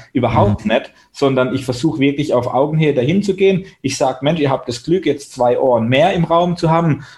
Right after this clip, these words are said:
Speaker 1: die, äh, wissen oder die vielleicht hier und da was, was wissen, wie man es vielleicht noch anders oder besser oder, oder, oder so tun kann." Ähm, aber in erster Linie bin ich deswegen da, die Leute anzufixen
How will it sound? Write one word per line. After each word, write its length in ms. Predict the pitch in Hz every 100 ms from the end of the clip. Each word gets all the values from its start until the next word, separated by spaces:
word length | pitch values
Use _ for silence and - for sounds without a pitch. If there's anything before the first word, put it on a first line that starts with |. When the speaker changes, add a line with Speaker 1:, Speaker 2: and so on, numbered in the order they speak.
| -
Speaker 1:
die, 220 | 139 135
äh, 460 | 135 123 123 120 123
wissen 540 | 147 151 151 147 139 -
oder 240 | - 120 107
die 120 | 110
vielleicht 420 | 117 110 113 - 98 - 85
hier 220 | - 139 135
und 100 | 123
da 280 | 120 120 -
was, 260 | 120 113 120
was 220 | 113 123
wissen, 320 | 151 160 175 - -
wie 100 | 135
man 100 | 127
es 40 | -
vielleicht 240 | 120 117
noch 200 | 131 - _ _ -
anders 340 | 170 185 -
oder 120 | 127 110
besser 360 | 170 185 180
oder, 200 | 170 113
oder, 200 | 120 113
oder 100 | 117
so 160 | 117 131
tun 260 | - 175
kann." 360 | 180 185 185 175 - - -
Ähm, 220 | 123 127 127
aber 160 | 127
in 120 | 127 120
erster 280 | 120 -
Linie 240 | 147 165 156
bin 140 | 139
ich 100 | 127
deswegen 340 | - 120 123 123
da, 160 | 123
die 160 | 123 120
Leute 340 | 110 110 110
anzufixen 840 | - 120 120 120 151 151 135 117